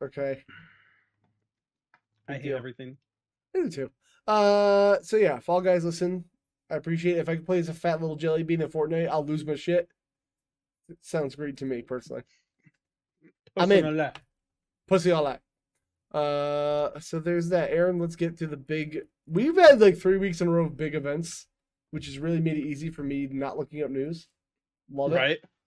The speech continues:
Speaker 1: Uh, so I don't know if you've heard. I know you have heard because you literally took all the notes.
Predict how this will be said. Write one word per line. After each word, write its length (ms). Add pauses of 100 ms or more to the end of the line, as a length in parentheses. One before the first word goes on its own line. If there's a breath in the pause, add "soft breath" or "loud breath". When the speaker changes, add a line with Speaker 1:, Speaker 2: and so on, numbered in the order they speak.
Speaker 1:
Uh, 520
so 540 (100)
I 100
don't 80
know 100
if 100
you've 220
heard. 400 (480)
I 140
know 120
you 260
have 240
heard 180
because 240
you 140
literally 280
took 200
all 140
the 100
notes. 400